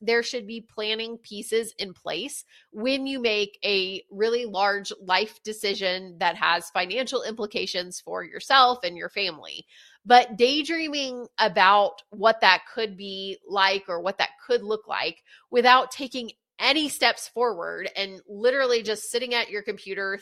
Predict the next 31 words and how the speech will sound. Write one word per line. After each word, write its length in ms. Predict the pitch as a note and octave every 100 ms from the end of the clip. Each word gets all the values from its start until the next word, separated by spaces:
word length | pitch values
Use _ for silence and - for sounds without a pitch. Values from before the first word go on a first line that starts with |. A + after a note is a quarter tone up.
| -
thinking 320 | A3 A#3 G#3
about 260 | G3+ F#3+
what 160 | F#3 G3
that's 220 | F3 F#3+
gonna 200 | - F3
look 200 | F3+ -
like 280 | E3+ D#3+ E3 _
or 140 | F3+
what 180 | F3 E3+
that 140 | C#3+ C#3 _
could 180 | C#4+
be 160 | G#3+ F3
like 340 | D#3+ C#3+ D#3 _ - _
does 240 | F3+ G#3 G3+
not 240 | F#3+ F3+
get 160 | F3+ D3+
you 180 | E3 -
anywhere. 520 | D#3 D3 C#3+ C#3+ - - _ _
And 180 | A3 A3+
you 140 | A#3
will 140 | C4 C4+
be 180 | B3+ A#3+
in 80 |
the 140 | A3 G#3
exact 600 | F#3+ F#3 G3+ G3+ B3+ -
same 240 | B3 A3+
position 540 | A3 F#3+ F3 - F3 E3
a 80 | D#3+
year 320 | E3 F3+ B3+
from 220 | B3+ B3+
now, 360 | A#3+ A#3 A#3 A3+